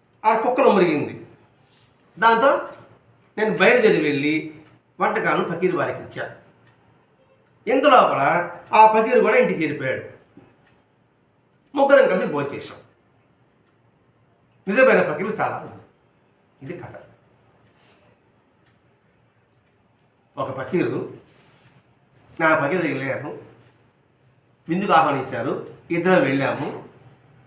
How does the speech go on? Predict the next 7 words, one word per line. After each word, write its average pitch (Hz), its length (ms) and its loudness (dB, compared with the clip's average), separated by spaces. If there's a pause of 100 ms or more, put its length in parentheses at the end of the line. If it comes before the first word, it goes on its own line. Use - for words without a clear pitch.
(200)
భార్య 196 280 4
ఏం 175 100 -2
చేసి, 165 160 -6
మన 151 440 -6
ఫకీర్ 180 240 -4
భార్య 143 540 -4 (320)
కొండిచ్చి 196 640 -2